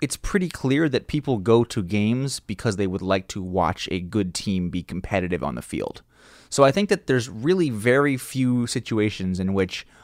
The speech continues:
"Oh, I have an old stadium," or "It's keeping our team from being successful," is a really legitimate claim.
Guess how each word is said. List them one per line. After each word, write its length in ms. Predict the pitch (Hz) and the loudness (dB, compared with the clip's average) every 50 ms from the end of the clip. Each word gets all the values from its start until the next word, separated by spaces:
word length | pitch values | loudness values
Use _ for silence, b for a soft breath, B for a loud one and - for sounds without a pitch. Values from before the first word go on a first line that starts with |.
| b b b | b b b
"Oh, 140 | 117 117 113 | 4 6 6
I 80 | 110 | 6
have 200 | 107 110 110 104 | 6 4 2 0
an 80 | 107 98 | 0 -2
old 220 | 92 104 104 101 - | -4 -4 -4 -4 -4
stadium," 540 | - - 107 104 101 101 101 98 95 95 82 | -2 0 0 0 2 0 0 0 0 0 0
or 140 | 87 95 | 0 0
"It's 140 | 92 - - | -2 -2 -4
keeping 340 | - - 117 107 117 107 101 | -8 -8 -6 -4 -2 -2 0
our 80 | 95 95 | -2 -2
team 300 | - - 110 104 95 90 | -2 -2 -2 -2 -2 -2
from 160 | - 101 92 | -2 -4 -2
being 220 | 98 101 98 92 | -2 -2 -2 -4
successful," 640 | - - - - - 104 110 - - 151 160 180 202 - b b b b b b b | -6 -10 -6 -2 0 0 0 0 0 0 2 0 0 -4 b b b b b b b
is 140 | 127 113 107 | -2 0 2
a 60 | 117 | 2
really 240 | 104 113 113 113 107 | 4 4 4 4 4
legitimate 560 | 104 107 101 95 - 110 98 101 98 98 - | 4 2 0 2 2 2 4 4 2 0 -2
claim. 400 | - - 117 117 143 190 233 247 | -2 0 0 0 0 0 -4 -6